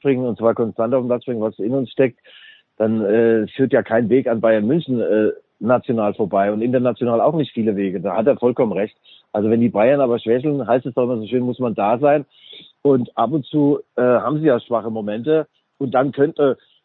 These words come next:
könnte R B da sein. Also Frankfurt weiß ich nicht. Also Frankfurt hat sich ja immer wieder neu erfunden. Das ist phänomenal,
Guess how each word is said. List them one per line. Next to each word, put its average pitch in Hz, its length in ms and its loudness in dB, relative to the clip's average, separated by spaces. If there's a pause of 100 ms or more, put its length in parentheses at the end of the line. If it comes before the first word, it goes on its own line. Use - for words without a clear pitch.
(160)
könnte 139 260 -2
R 123 100 0
B 123 180 0
da 139 180 2
sein. 131 200 0
Also 117 180 -6
Frankfurt 139 560 -4
weiß 117 220 0
ich 123 140 -12
nicht. 107 160 -8
Also 135 160 -2
Frankfurt 175 440 -2
hat 156 160 -2
sich 170 140 -8
ja 147 80 0
immer 180 240 -2
wieder 156 160 0
neu 143 160 2
erfunden. 143 400 -4
Das 120 100 -6
ist 123 140 -8 (160)
phänomenal, 131 920 2